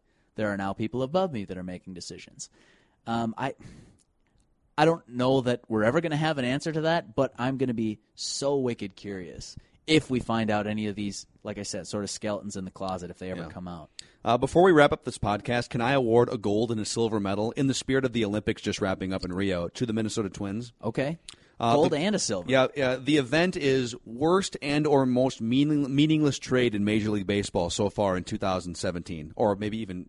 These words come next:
Speaker 2: going back to the last calendar year. The gold medal is the Aaron Hicks for John Ryan Murphy trade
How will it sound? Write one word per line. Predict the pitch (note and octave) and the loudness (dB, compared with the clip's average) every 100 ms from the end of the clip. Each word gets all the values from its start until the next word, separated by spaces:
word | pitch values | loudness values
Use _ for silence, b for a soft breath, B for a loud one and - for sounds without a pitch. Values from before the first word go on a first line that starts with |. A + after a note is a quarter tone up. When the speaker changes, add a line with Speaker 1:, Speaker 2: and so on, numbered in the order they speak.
| - | -10
Speaker 2:
going | G2+ G2 | -8 -4
back | F#2 F2+ - | -4 -4 -8
to | |
the | F2 | -10
last | F2 E2+ - | -8 -10 -10
calendar | F2+ E2 E2 | -12 -10 -12
year. | D#2 D2+ - b b b b | -12 -14 -18 b b b b
The | C#3 | 0
gold | D#3 A#3 A3+ | 4 4 4
medal | D#3+ C3 C#3 D#3+ _ _ _ - | 2 2 0 -6 _ _ _ -4
is | C#3 | 0
the | C3 - | 0 0
Aaron | E3 D#3+ | 2 2
Hicks | C#3 C#3+ | 2 -2
for | - B2+ | -4 0
John | A#2+ A#2+ | 0 2
Ryan | G#2+ G2 | 0 0
Murphy | F#2 F2 D#2+ | -2 -4 -8
trade | - - | -10 -12